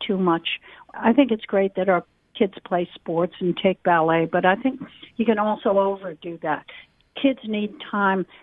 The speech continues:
to just mess around by themselves, and that's what I did, either reading or drawing or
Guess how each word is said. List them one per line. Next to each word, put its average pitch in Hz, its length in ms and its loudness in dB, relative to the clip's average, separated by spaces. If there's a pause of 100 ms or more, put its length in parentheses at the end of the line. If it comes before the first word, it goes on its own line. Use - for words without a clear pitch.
to 220 80 -2
just 196 260 -2
mess 190 420 0
around 180 420 0
by 170 200 2
themselves, 156 720 -2
and 175 160 -12
that's 208 300 0
what 226 160 2
I 220 160 4
did, 220 320 -4
either 156 340 -2
reading 208 460 0
or 156 100 0
drawing 214 540 2
or 165 160 0